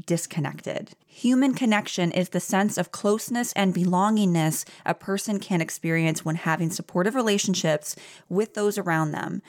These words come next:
Connection is when two or more people interact with each other and each person feels valued, seen, and heard.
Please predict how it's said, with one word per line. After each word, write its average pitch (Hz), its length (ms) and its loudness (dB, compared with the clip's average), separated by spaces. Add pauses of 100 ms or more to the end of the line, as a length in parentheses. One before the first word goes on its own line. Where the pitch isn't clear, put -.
(340)
Connection 196 800 2
is 160 180 -2
when 156 180 2
two 214 560 0
or 175 80 0
more 170 260 2
people 175 520 -4
interact 180 480 2
with 160 160 -6
each - 180 -8
other 147 320 -2 (240)
and 170 180 0 (120)
each 262 340 0 (100)
person 165 640 0
feels 190 400 0
valued, 165 600 0
seen, 147 500 -4
and 160 80 0
heard. 214 540 -2